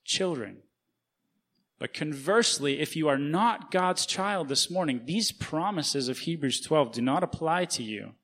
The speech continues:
These promises are for God's family only. And so if you are not part of God's family this morning, I appeal to you by the mercies of Jesus to be reconciled to God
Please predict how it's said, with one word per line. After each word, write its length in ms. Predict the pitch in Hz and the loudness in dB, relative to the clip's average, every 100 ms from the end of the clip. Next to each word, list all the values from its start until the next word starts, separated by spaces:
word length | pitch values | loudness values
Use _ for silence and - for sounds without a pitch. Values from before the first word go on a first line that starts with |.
| _ - - _ - | _ -20 -20 _ -6
These 200 | 135 - | -2 -2
promises 640 | - 185 202 180 - 139 | 4 4 6 4 0 0
are 80 | 139 | -2
for 160 | - 117 | -4 -6
God's 640 | 127 131 143 180 170 - - _ | -2 2 4 4 2 -4 -8 _
family 760 | - - 139 143 147 156 151 151 - _ _ | -8 0 2 2 2 0 -2 -8 -20 _ _
only. 500 | 131 143 139 98 101 139 | 2 2 2 0 -8 -6
And 100 | 120 | 0
so 140 | 139 | 0
if 140 | 131 | 0
you 100 | 139 | 0
are 100 | 127 | 0
not 360 | 123 139 185 - | 2 0 0 0
part 180 | 196 165 | 0 0
of 140 | 127 | -2
God's 300 | 156 165 151 | -6 -6 -6
family 440 | - 160 170 156 135 | -4 -4 -2 2 2
this 220 | 123 151 | 2 2
morning, 200 | 151 131 | 2 4
I 120 | 151 | 2
appeal 460 | 147 - 208 240 247 | 0 2 6 6 6
to 160 | - | 0
you 280 | 120 107 104 - - - | 0 -4 -6 -12 -18 -2
by 120 | 156 147 | 2 4
the 100 | 139 | 4
mercies 640 | 143 170 220 - 220 202 | 4 6 6 4 2 0
of 220 | 185 135 | -2 -2
Jesus 720 | 127 175 214 147 120 - - - | 0 2 2 0 -2 2 2 2
to 120 | 151 | -2
be 180 | 139 151 | 0 -2
reconciled 840 | 135 185 196 208 185 190 170 165 | 2 2 2 0 2 6 6 6
to 220 | - 214 | 4 4
God 460 | 202 156 120 123 | 4 6 6 6